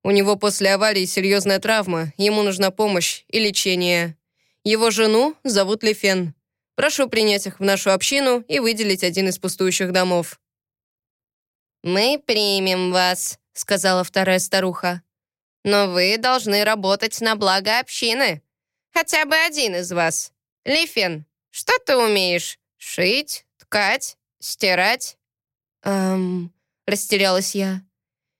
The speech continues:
«Я ничего из этого не умею». «Я видел, как она собрала электрический генератор», вмешался Боб. «У нас же есть какая-то техника, которая стоит мертвым грузом.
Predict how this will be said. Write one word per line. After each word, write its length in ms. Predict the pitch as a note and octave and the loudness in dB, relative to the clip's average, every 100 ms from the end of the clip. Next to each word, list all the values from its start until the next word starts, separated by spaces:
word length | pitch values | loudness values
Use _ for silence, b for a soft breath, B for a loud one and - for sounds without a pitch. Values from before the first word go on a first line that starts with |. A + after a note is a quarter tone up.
| _ | _
«Я 460 | G#3+ G#3+ G#3+ G#3 G#3 | -2 2 2 0 -2
ничего 760 | - A#3 A3+ A3+ - A3+ A3+ | -4 -2 0 0 -2 0 0
из 140 | A3+ A3 | 0 0
этого 500 | C4 A#3+ G3+ G3+ G3+ | -2 -2 -4 -2 -2
не 320 | G#3 A3 A3 | -4 -2 0
умею». 560 | A3 A#3+ C#4+ G#3+ F#3 F#3+ _ _ _ _ _ _ _ _ | 0 0 0 -2 -4 -10 _ _ _ _ _ _ _ _
«Я 200 | G#3+ C#4 | -2 0
видел, 380 | C4 F#4 C4 G#3 | 2 0 0 0
как 180 | A#3+ A#3+ | 0 0
она 200 | B3 C4 | 2 0
собрала 640 | - - B3 C4 D4 D4+ | 0 -2 0 2 4 2
электрический 580 | A#3 A3+ C4+ C#4 C#4 C#4+ | 0 -2 -4 -4 -4 -4
генератор», 680 | B3+ D#4 E4+ B3+ G#3 F3+ D#3 _ | 0 0 2 0 0 -6 -10 _
вмешался 560 | F#3+ G3+ G3+ G3+ G3 G3+ | -2 -2 0 0 0 0
Боб. 280 | F#3+ F#3 _ _ _ _ _ - | 0 -2 _ _ _ _ _ -4
«У 60 | A#3 | 0
нас 200 | B3+ B3 | 2 0
же 120 | D4 | 0
есть 260 | E4 G4+ - | 0 0 -2
какая-то 380 | A3+ G#3+ G3+ | -2 0 -2
техника, 480 | G3 B3 - A3 G3+ | -2 -2 -2 -4 -2
которая 340 | G#3 G3+ G#3 G3+ | -2 0 2 0
стоит 340 | - G#3 G#3+ | 0 0 0
мертвым 340 | A3 G#3 A3+ | -2 0 0
грузом. 540 | A3+ A3+ F3+ F3+ E3+ | 2 2 2 0 -2